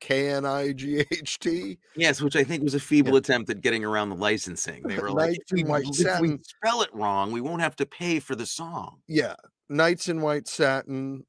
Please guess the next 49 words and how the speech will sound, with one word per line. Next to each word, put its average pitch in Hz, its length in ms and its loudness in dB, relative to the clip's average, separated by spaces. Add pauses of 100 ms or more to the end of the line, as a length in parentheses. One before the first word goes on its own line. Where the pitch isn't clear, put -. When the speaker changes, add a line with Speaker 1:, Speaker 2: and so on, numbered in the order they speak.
Speaker 1:
was 120 240 -8
a 131 60 -8
song 131 360 -2
by 117 300 0
King 139 320 -4
Arthur 123 420 0
and 113 180 -4
the 113 60 -4
Moody 104 300 -6
Blues. 98 800 -12
Speaker 2:
Yes, 113 220 -2
Speaker 1:
Um, 107 40 -2
Speaker 2:
exactly. 104 640 -4
Speaker 1:
<laughs> - 60 -20
yeah. 110 180 -8 (100)
Speaker 2:
Yeah. 98 200 -8 (580)
Uther 156 240 2
Pendragon 117 720 0
and 110 100 -8
the 110 60 -8
Moody 104 320 -4
Blues. 104 400 -10
Speaker 1:
<laughs> 202 680 -2
Yeah, 151 360 -2
there 139 220 -4
you 143 80 -2
go. 113 460 -10 (320)
Speaker 2:
Um, 110 340 0
what's 139 300 -2
great 180 280 2
about 143 340 0
that 117 200 0
song 135 460 -2
in 101 140 -6
the 101 60 -6
movie 101 440 -4
is 98 200 -6
that 101 280 -6
they 104 100 0
really 120 320 -2
throw 151 360 -2
you 101 160 -2
because 95 280 -8
the 107 80 -16
first 143 260 -6
time 139 180 -4
you 113 100 -6
hear 127 240 -4
the 98 160 -6